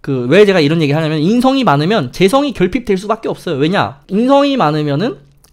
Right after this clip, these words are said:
극하는 게 이제 식상이고 인성을 극하는 게 재성이에요. 결핍이라고 하는 것은 그 해당 십성이 극하거나 해당 십성을 극하거나 그 두 개가 이제 결핍이 돼요. 그러니까 인성이 많은 사람은 식상이 결핍이 되거나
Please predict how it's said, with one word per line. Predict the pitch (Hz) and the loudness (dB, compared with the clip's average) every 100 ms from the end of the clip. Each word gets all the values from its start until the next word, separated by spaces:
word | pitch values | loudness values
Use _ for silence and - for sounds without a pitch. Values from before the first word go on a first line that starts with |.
| - | -10
극하는 | 190 190 262 247 220 | -6 -2 0 0 0
게 | 170 | 2
이제 | 143 139 | 0 -2
식상이고 | 139 226 269 240 185 185 | -6 -2 0 0 0 0
인성을 | 180 254 277 254 | 2 2 2 0
극하는 | 160 - 160 | -2 -2 -2
게 | 165 | -2
재성이에요. | - 123 156 147 120 107 104 107 101 135 _ _ - | -4 -2 -2 -2 -4 -4 -6 -8 -10 -16 _ _ -4
결핍이라고 | 165 165 247 226 202 | -2 -2 0 2 2
하는 | 175 175 | 0 -2
것은 | 151 220 196 92 - _ _ | -4 -2 -4 -6 -14 _ _
그 | 190 | -2
해당 | 202 262 269 262 247 247 233 226 | 0 4 2 2 -4 -4 -6 -6
십성이 | 220 269 - 262 262 262 | -8 -10 -4 -2 -2 -6
극하거나 | 190 - 254 190 190 170 139 - - _ 254 | -10 -4 -2 2 2 0 -2 -12 -20 _ -2
해당 | 247 269 262 | 0 2 0
십성을 | 247 294 - - 254 247 294 - | -2 -10 -10 -6 -2 -2 -2 -4
극하거나 | 226 - - 277 220 214 151 107 - _ _ | -10 -12 -4 0 2 2 2 -2 -10 _ _
그 | 240 | -6
두 | - 208 | -4 2
개가 | 240 220 196 | 2 6 4
이제 | 147 156 147 | 4 2 0
결핍이 | 160 156 165 143 | -2 -4 -4 -4
돼요. | 117 104 98 _ _ | -4 -8 -10 _ _
그러니까 | 220 208 | 0 2
인성이 | 254 277 | 4 4
많은 | 214 156 185 | 2 2 2
사람은 | 185 180 214 143 - - - - | 2 2 0 -4 -8 -20 -20 -12
식상이 | 247 - - 262 262 262 262 | -12 -8 2 4 6 4 -2
결핍이 | - 175 170 196 202 | -2 -2 -2 -6 -4
되거나 | 151 127 135 233 302 | -4 -2 0 -2 -4